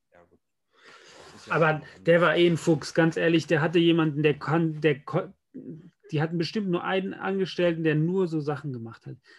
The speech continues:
Speaker 2: Das war alles schön protokolliert. Da konntest du eh nichts machen. Also da, wenn du da nicht so, auch so ein Typ hast oder wenn du auch nicht so jemand bist, der alles protokolliert, also der war echt
Speaker 1: Man
Speaker 2: klug,
Speaker 1: merkt,
Speaker 2: der war
Speaker 1: man
Speaker 2: clever.
Speaker 1: merkt auch einfach, wer mehr, wer mehr Manpower, das ist wieder die Spülmaschine übrigens,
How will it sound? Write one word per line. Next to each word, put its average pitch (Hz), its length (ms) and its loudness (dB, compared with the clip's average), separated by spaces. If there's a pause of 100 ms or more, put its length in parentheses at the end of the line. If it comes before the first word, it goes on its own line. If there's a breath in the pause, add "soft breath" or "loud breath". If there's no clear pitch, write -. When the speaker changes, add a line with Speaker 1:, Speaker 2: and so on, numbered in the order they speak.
(140 soft breath)
Speaker 2:
Das - 180 -14
war 151 160 -2
alles 180 840 -4
schön 175 440 2
protokolliert. 165 840 -4 (120)
Da 127 120 -8
konntest 165 300 -8
du 185 60 -6
eh 175 140 -2
nichts 156 220 -8
machen. 120 300 -12
Also 139 200 -6
da, 143 260 -4 (1040 loud breath)
wenn 156 160 -4
du 156 100 0
da 170 120 2
nicht 160 280 -2
so, 175 200 -2
auch 196 200 -4
so 180 100 -2
ein 160 100 0
Typ 156 260 -4
hast 165 200 -6
oder 147 240 -2
wenn 143 140 -2
du 165 80 -6
auch 170 100 -6
nicht 180 160 -6
so 160 80 -8
jemand 156 280 -2
bist, 156 200 -10
der 165 100 -6
alles 160 200 -10
protokolliert, 156 600 -8 (280 soft breath)
also 143 140 -8
der 175 200 -4
war 190 140 -4
echt 170 320 -10
Speaker 1:
Man 113 100 -20
Speaker 2:
klug, 185 200 -2
Speaker 1:
merkt, 180 220 -14
Speaker 2:
der 175 140 -4
war 185 120 -4
Speaker 1:
man 127 80 -10
Speaker 2:
clever. 165 260 -4
Speaker 1:
merkt 120 140 -8
auch - 40 -16
einfach, 151 460 -16 (240)
wer 131 140 -10
mehr, 139 240 -12 (140)
wer 131 400 -10 (100)
mehr 135 280 -10
Manpower, 123 640 -14
das 107 140 -16
ist 117 140 -20
wieder 123 100 -12
die 110 80 -18
Spülmaschine 107 460 -18
übrigens, 92 440 -20